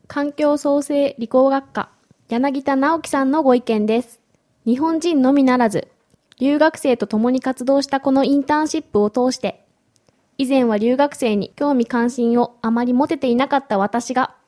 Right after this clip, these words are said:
今では留学生の語学力の高さや国柄など、様々な面を意識することができるようになりました。これからの将来、外国人と共に働く機会はますます多くなると思うので、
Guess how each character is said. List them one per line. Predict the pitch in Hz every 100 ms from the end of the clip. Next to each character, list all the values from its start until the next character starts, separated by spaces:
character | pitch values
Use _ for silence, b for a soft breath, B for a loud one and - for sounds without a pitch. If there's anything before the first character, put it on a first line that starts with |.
| _ -
今 | 247 233
で | 220
は | 190
留 | 214 262
学 | 285 294
生 | 269 233
の | 202
語 | 196
学 | 240 311
力 | 294 294
の | 233
高 | 226 262 247
さ | 220
や | 175 - _
国 | - 226
柄 | 240 247 247
な | 247
ど、 | 196 - _ _
様 | - 233
々 | 302 339 294
な | 247
面 | 254 285 262
を | -
意 |
識 | 240 -
す | 233 220
る |
こ | 214
と | 220
が | 240 214
で | 196
き | 247
る | 262
よ |
う | 233
に | 196
な | 190
り |
ま | 214 240
し |
た。 | - 220 _ _ _ _ _ -
こ | 277
れ | 277
か | 330
ら | 320
の | 277
将 | 254 262
来、 | 247 196 - - _ _ -
外 | 254 269
国 | 302 330
人 | 269 247
と | 208
共 | 208 196
に | 196 202 -
働 | 254 240 240
く | -
機 | - -
会 | 240
は | 208 185
ま | 208
す | 277
ま | 339
す | 320
多 | 262
く | 262
な | 247 254
る | 247
と | 202
思 | 214 240
う |
の | 220
で、 | - -